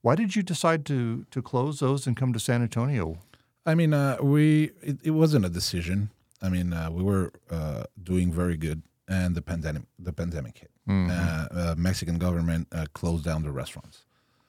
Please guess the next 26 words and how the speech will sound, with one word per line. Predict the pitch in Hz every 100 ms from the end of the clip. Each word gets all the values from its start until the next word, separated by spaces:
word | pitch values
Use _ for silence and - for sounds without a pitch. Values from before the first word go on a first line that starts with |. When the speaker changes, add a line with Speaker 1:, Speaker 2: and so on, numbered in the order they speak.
| _ _
Speaker 2:
So, | - 101 95 95
uh, | 92 92 92 90 - _ _ _ 107
I |
had | 104 120
the | 120
opportunity | 107 101 - 101 95
that | 87 85 82
a | 80
group, | 76 92 87 - - -
uh, | 82 78 76
in | 76
Mexico, | 82 - 78 80 78
a |
big | 69 78
group, | 80 78 - - _ -
uh, | 73 67
funding | - 90 87 78 71
group, | 69 73 _ _ _ _ _ _ 82
uh, | 80
wanted | 85 87 -
to | 82 78 76 _ _ _ 85 82
buy | 85 85
the, | 76 76 76 87
the | 82
restaurants. | 73 - - - - _ -
Speaker 1:
Oh. | 156 147